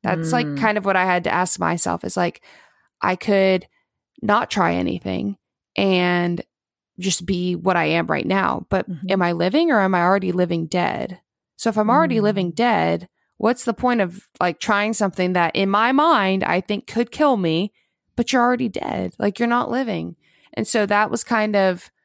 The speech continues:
Speaker 1: and then obviously, like, my family getting together and being like, "Hey, like, you gotta make a change. Like, this isn't gonna work anymore."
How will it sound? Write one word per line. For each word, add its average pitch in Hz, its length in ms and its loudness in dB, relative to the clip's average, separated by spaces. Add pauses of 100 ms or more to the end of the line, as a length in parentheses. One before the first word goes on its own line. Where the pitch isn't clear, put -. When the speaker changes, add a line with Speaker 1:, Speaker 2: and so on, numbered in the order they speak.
(400)
Speaker 1:
and 247 120 0
then 254 80 2
obviously, 226 440 0
like, 185 160 0
my 190 100 0
family 185 320 -2
getting 180 260 -2
together 180 400 0
and 170 80 0
being 170 180 0
like, 165 220 0
"Hey, 180 320 0
like, 165 220 -2
you 185 80 -2
gotta 175 200 2
make 170 200 0
a - 20 -14
change. 254 600 0
Like, 175 160 -4
this 175 160 -2
isn't 180 180 -8
gonna 160 160 0
work 220 320 -2
anymore." 196 720 -2